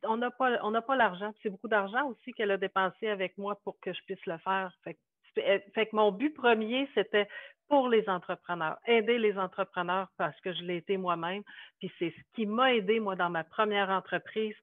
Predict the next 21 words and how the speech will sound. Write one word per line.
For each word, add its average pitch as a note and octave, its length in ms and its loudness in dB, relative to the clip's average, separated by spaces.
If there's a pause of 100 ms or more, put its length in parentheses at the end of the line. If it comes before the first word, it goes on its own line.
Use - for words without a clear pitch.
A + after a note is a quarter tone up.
(280)
d'avoir A3+ 460 4
fait A3+ 160 0
ma G3 160 0
bureautique F3 580 -6
au F3+ 160 -6
cégep. F3 320 -6 (100)
C'est F3+ 80 -4
même G#3+ 240 -2
pas A#3+ 140 -4
les G3 160 2
cours A#3 240 -2
universitaires G3+ 600 0
qui - 120 -12
m'ont F#3 100 -4
aidé F3+ 320 -2
à, F3 300 -4
à, E3+ 40 -4 (140)
à F3 120 -4
bâtir E3 360 0
mon F3+ 140 -2
entreprise, E3 460 -8